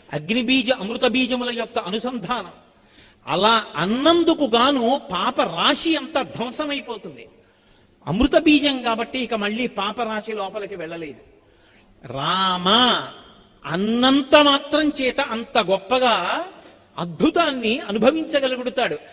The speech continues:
పంచాక్షరీ మహామంత్రంలో, అష్టాక్షరీ మహామంత్రంలో జీవములు ప్రాణములైన బీజాక్షరాలు ఏవున్నాయో ఆ బీజాక్షరములను అనుసంధానం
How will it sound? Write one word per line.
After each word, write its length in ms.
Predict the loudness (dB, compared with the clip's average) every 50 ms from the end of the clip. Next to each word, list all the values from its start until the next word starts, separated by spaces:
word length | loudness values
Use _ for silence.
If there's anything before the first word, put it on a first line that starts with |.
| -20 -20 _ -6 -6
పంచాక్షరీ 760 | -6 -6 -4 -2 0 0 0 -2 -4 -4 -4 -2 -2 -2 -2
మహామంత్రంలో, 760 | -2 -2 -2 -2 -2 -4 -6 -8 -8 -6 -6 -4 -4 -2 -2
అష్టాక్షరీ 720 | -2 -4 -6 -8 -6 -6 -6 -6 -6 -6 -4 -4 -4 -4 -4
మహామంత్రంలో 960 | -4 -2 -2 -2 -2 -2 -4 -6 -8 -8 -8 -8 -6 -6 -6 -4 -6 -6 -8 -10 -14 -20 -20 -20 -20 -20 -20 -20 -20 -20 -20 -16 -10
జీవములు 580 | -8 -2 2 2 4 4 4 2 2 0 -2 -4
ప్రాణములైన 840 | -6 -8 -8 -6 -4 -2 0 0 0 0 0 0 0 0 2 2 0
బీజాక్షరాలు 840 | -2 -2 -2 -2 0 2 2 2 2 0 -2 -2 0 0 0 -2 -2
ఏవున్నాయో 680 | -4 -4 -2 -2 -2 -2 -4 -4 -4 -4 -2 -2 0 0
ఆ 220 | 0 -2 -2 -2 -4
బీజాక్షరములను 960 | -6 -6 -6 -4 -2 -2 -2 -2 -4 -6 -6 -6 -4 -4 -6 -8 -8 -6 -6
అనుసంధానం 760 | -6 -6 -6 -4 -2 -2 -2 -2 0 -2 0 0 -2 -4 -6